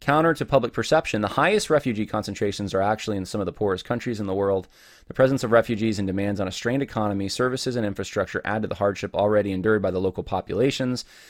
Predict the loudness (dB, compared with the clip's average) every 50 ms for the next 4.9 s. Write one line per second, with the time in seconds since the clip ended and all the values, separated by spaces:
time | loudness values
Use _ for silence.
0 | -14 -4 0 2 4 4 4 2 2 0 -2 -4 -2 0 0 0 -2 0 2 2
1 | 2 2 0 -2 0 0 0 0 0 -2 -4 -8 -8 -4 -2 -2 0 0 0 -2
2 | -2 -2 -2 -2 -2 0 2 4 4 4 2 0 -2 -4 -4 -4 -2 0 2 4
3 | 6 6 4 4 0 -4 -4 -4 -4 -6 -6 -2 -2 -2 -2 0 -2 -2 -2 -2
4 | 0 -2 0 0 -2 -2 0 0 4 4 6 6 6 4 4 2 0 -6